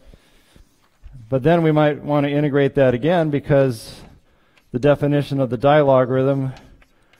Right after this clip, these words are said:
is to integrate dt over t of, of this, uh, minus the logarithm. And, uh, so that's the definition of L I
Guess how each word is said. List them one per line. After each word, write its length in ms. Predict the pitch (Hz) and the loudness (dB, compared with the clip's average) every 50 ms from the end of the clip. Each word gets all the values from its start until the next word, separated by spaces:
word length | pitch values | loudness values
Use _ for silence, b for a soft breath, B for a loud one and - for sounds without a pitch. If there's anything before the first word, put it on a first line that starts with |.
| b b _ | b b _
is 180 | - 127 127 107 | -8 -8 -8 -6
to 140 | - 143 147 - | -8 -12 -14 -8
integrate 480 | 156 147 147 143 127 139 135 135 120 107 | -4 -4 -2 -2 -2 0 -2 -2 -2 -4
dt 400 | 127 127 123 - - 143 143 139 | -6 -6 -6 -6 -6 -2 -2 0
over 200 | 135 123 123 117 | -2 -2 -4 -6
t 420 | - - 135 135 131 127 123 117 107 - b b b b b b b b _ | -6 -6 -4 -4 -4 -4 -6 -8 -12 -16 b b b b b b b b _
of, 440 | - 120 120 120 113 104 110 123 - _ _ _ | -6 -4 -4 -4 -6 -8 -12 -18 -20 _ _ _
of 220 | - 127 123 110 107 | -8 -6 -6 -4 -2
this, 340 | 123 123 113 - - - | -2 -2 -2 -4 -6 -4
uh, 180 | 123 127 120 113 | -2 -2 0 0
minus 520 | 113 117 127 135 131 123 104 - - - - B B B B | -2 -2 -2 -2 -2 -2 -4 -6 -12 -20 -20 B B B B
the 100 | - 123 | -8 -4
logarithm. 680 | 117 127 139 139 131 131 127 117 113 127 123 123 120 104 - _ b b b b b b b b b b b b b b b b _ _ _ _ _ _ _ _ - - _ | 0 2 2 2 2 0 -2 -2 -2 -2 -4 -4 -6 -10 -14 _ b b b b b b b b b b b b b b b b _ _ _ _ _ _ _ _ -20 -20 _
And, 460 | - 120 120 123 127 123 123 120 113 120 | -8 -4 -2 0 0 0 -2 -2 -2 -2
uh, 320 | 120 120 120 117 120 123 | 0 0 0 -2 -2 -6
so 180 | 120 - 123 120 | -8 -10 -6 -2
that's 460 | 123 131 127 123 - - - - _ _ b b b b b _ _ - | -2 -2 -2 -2 -6 -14 -20 -20 _ _ b b b b b _ _ -14
the 80 | 117 | -8
definition 600 | 101 123 123 117 - 120 123 117 - - 117 113 | -4 -4 -4 -2 -4 -6 -6 -6 -8 -8 -8 -8
of 100 | 113 107 | -6 -4
L 180 | 117 117 117 113 | -4 -2 -2 -2
I 280 | 113 113 110 104 98 | -2 -2 -4 -6 -8